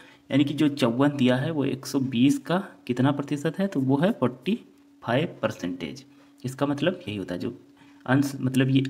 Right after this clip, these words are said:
अंश इसमें से निकाला गया, ये हर होता है, total होता है, इसमें से अंश, जो ऊपर वाली संख्या होती है अंश होती है, नीचे वाली हर, तो अंश जो है हर से कितना प्रतिशत है, तो ये है फ़ोर्टी फ़ाइव परसेंट,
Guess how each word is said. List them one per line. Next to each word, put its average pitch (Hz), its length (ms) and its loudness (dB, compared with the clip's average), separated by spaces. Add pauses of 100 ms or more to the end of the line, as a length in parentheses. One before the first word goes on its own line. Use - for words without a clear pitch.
अंश 110 280 -2 (100)
इसमें 135 240 4
से 196 240 -2
निकाला 87 320 2
गया, 90 280 -6
ये 147 140 2
हर 123 240 -4
होता 98 260 -8
है, 104 140 -12
total 117 260 0
होता 156 200 -2
है, 180 120 -4
इसमें 135 240 -4
से - 160 -6 (140)
अंश, 107 260 -4 (500)
जो 120 60 0
ऊपर 123 220 2
वाली 139 160 4
संख्या 143 280 0
होती 170 180 -4
है - 240 -10 (240)
अंश 131 180 2
होती 156 200 0
है, 170 60 6
नीचे 135 200 4
वाली 165 300 2
हर, - 160 -4 (340)
तो - 160 -14
अंश 135 260 4
जो 135 140 4
है 156 180 -2
हर 131 240 0
से 196 220 -8 (180)
कितना 127 220 0
प्रतिशत 147 440 -6
है, 214 80 0
तो - 220 -2
ये 135 140 4
है 170 120 2 (320)
फ़ोर्टी 143 220 0 (200)
फ़ाइव 101 140 0
परसेंट, - 300 -12